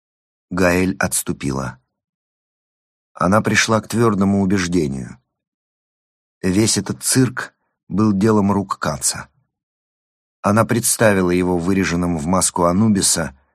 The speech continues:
голова собаки с торчащими ушами,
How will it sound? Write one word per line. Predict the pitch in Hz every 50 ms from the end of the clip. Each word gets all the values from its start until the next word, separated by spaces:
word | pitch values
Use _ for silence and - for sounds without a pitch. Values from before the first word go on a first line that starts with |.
| _ _ _ _ _ _ _ _ _ _ -
голова | 87 90 82 82 82 82 82
собаки | - - 85 82 85 90 82 76 - 78
с | -
торчащими | - 87 76 71 - - 82 73 - - - 82 82 82
ушами, | 82 82 - - 87 87 85 80 78 69 65